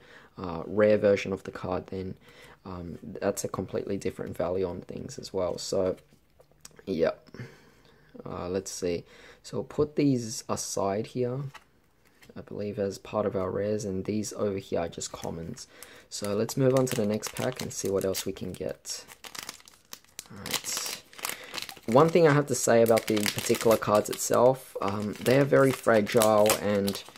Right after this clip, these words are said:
you gotta take care of these cards. Definitely recommend you buy sleeve. These cards are standard size, so,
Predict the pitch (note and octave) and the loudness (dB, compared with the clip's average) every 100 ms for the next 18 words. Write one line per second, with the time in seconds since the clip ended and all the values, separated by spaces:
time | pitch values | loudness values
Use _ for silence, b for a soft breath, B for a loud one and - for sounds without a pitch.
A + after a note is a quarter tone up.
0 | B B B A2+ G#2 C3+ C#3 - C3 C3+ | B B B -4 6 8 8 4 0 4
1 | B2 G#2+ A2 G#2 - G2 G#2 G2+ - - | 4 4 0 -2 -4 -2 -2 -2 -2 2
2 | B2 - C#3 C3+ C#3 C3 A#2 - A#2 A2+ | 2 2 -2 2 2 4 2 2 0 0
3 | A#2 A2 A2 G#2+ A2 G#2+ G2 F#2+ - A2 | 0 0 -2 -2 -4 -2 -4 -4 -4 -2
4 | A2+ A#2 - A2 A2 - G#2+ - G2 - | 0 0 -2 -4 -4 -2 -2 -2 -4 -4
5 | - A#2 A#2+ A#2 - A#2+ A#2+ A#2+ - - | 0 2 4 2 0 2 2 2 0 0
6 | G2+ G2+ | 2 0